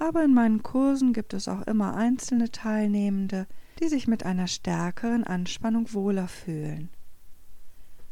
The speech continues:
Wenn du zu Muskelkrämpfen neigst, ist die sanftere Variante von Vorteil.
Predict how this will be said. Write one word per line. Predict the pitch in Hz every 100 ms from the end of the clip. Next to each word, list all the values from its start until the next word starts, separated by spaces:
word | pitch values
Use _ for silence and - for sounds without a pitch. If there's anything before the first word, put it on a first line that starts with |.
| -
Wenn | 262 254
du | 220
zu | - 175
Muskelkrämpfen | 180 170 - - 240 - 240 240 240 240 233
neigst, | 233 226 226 - - - - - -
ist | 226 -
die | 240
sanftere | 208 208 262 285 - 196 180 165
Variante | 165 165 165 160 160 175
von | - 233
Vorteil. | 240 - 175 156 - 151 156